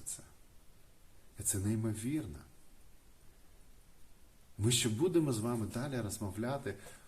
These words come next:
про те, як Бог дає Духа Свого Святого, і що Він для цього,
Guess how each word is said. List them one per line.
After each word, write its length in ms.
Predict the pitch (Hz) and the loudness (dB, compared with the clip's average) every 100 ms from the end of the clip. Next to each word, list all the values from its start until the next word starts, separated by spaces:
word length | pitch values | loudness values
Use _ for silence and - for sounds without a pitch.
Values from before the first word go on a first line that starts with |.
| - | -12
про 140 | - 104 | -6 -4
те, 300 | - 120 117 - | 0 0 0 -6
як 420 | - 80 131 139 123 | -4 0 2 2 0
Бог 220 | 113 98 | 0 0
дає 240 | 101 98 | 0 0
Духа 360 | 92 110 110 98 | 0 -2 -2 -4
Свого 340 | - 80 80 | -4 -6 -6
Святого, 560 | 71 - 76 76 73 85 | -4 -6 -8 -10 -10 -6
і 40 | |
що 300 | 80 - 110 | -4 0 0
Він 200 | 123 117 | 2 2
для 140 | 101 95 | 0 -2
цього, 400 | - 104 95 | -4 -2 -2